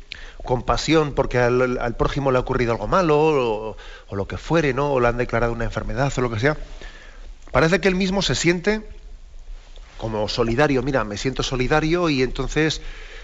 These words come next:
me siento bien sintiendo pena y sintiendo compasión por el que está sufriendo", ¿no? Sin embargo, nos cuesta más alegrarnos y gozarnos de un bien que él tiene que yo no tengo.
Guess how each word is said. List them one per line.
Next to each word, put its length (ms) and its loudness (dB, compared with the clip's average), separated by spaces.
me 100 -6
siento 380 2
bien 400 2
sintiendo 800 2
pena 400 2
y 100 -2
sintiendo 460 0
compasión 640 0
por 180 4
el 140 0
que 320 0
está 180 0
sufriendo", 540 -2
¿no? 160 -2
Sin 200 -4
embargo, 200 0
nos 180 0
cuesta 380 0
más 380 -4
alegrarnos 720 2
y 40 0
gozarnos 720 -2
de 200 2
un 200 2
bien 300 2
que 100 0
él 140 2
tiene 260 0
que 100 -2
yo 140 0
no 100 -2
tengo. 340 -6